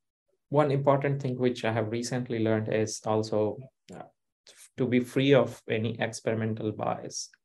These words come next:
uh, by which I mean that sometimes we collect the data and then trying to look at it,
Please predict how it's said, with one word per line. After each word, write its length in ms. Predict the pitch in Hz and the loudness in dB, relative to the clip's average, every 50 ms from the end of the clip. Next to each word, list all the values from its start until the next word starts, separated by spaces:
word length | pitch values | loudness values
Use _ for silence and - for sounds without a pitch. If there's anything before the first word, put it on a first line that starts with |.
| _ _ _ _ _ _ _ _ _ _ - | _ _ _ _ _ _ _ _ _ _ -4
uh, 280 | 113 110 107 107 107 | -2 0 2 2 0
by 240 | 104 104 117 117 117 | 0 2 4 4 6
which 220 | 120 120 120 - 127 | 6 4 4 4 4
I 80 | 120 | 4
mean 240 | 117 120 117 120 120 | 4 4 2 2 2
that 280 | 113 113 113 110 110 - - _ _ _ _ | 4 4 4 4 2 -2 -12 _ _ _ _
sometimes 840 | - - - - 117 120 123 123 127 123 123 127 123 - - - - _ _ _ _ _ | -10 -6 -2 0 0 2 2 2 2 2 2 0 -2 -4 -8 -10 -18 _ _ _ _ _
we 280 | - 113 120 120 117 - - _ _ _ _ _ _ - - | -4 -2 -2 -2 -2 -6 -14 _ _ _ _ _ _ -4 2
collect 260 | 123 120 131 127 - | 4 4 4 4 2
the 80 | 123 | 0
data 460 | 110 113 113 123 120 107 101 101 101 107 - _ _ _ _ - | 0 2 4 4 4 4 2 0 -4 -10 -16 _ _ _ _ -8
and 180 | - 110 113 113 | -6 -4 -2 0
then 200 | 117 113 113 113 | 0 0 0 -2
trying 260 | - 120 120 117 113 | -2 -2 -2 -2 -2
to 80 | - | -2
look 180 | 110 110 113 113 | -2 0 0 0
at 160 | 117 113 113 | 0 0 0
it, 240 | 107 104 104 104 - | 0 0 -2 -4 -10